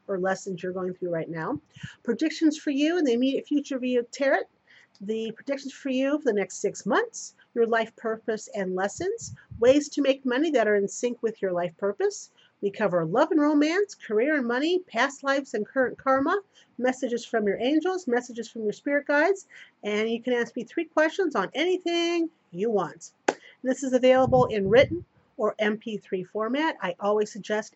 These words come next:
M P three because I talk more. You get more information with <laughs> M P three reading than you do with, with a written, uh, reading. It's a hundred, it's one ninety-five.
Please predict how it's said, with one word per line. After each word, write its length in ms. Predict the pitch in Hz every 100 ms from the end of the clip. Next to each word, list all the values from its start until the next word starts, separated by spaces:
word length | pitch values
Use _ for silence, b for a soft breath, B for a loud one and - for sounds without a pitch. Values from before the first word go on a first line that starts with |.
| -
M 160 | 220 220
P 220 | 240 233
three 300 | - 262 302
because 320 | 311 - 165
I 80 | 160
talk 300 | 160 247 254 -
more. 300 | 240 247 269 b _
You 80 | 190
get 220 | 170 254
more 160 | 202 208
information 520 | 202 208 202 196 190
with 140 | 165 -
<laughs> 40 |
M 200 | 208 -
P 180 | - 208
three 240 | 196 190 175
reading 380 | 175 165 160 165 B B _
than 140 | 208
you 80 | 202
do 180 | 175 180
with, 140 | 175 180
with 220 | 196 185
a 60 | 175
written, 440 | 170 175 175 160 165 _ -
uh, 220 | 160 147 - _
reading. 280 | 196 165 139 - B B -
It's 140 | 208
a 60 | 202
hundred, 360 | 190 285 349
it's 160 | - -
one 160 | 240 254
ninety-five. 560 | 262 359 - 254 330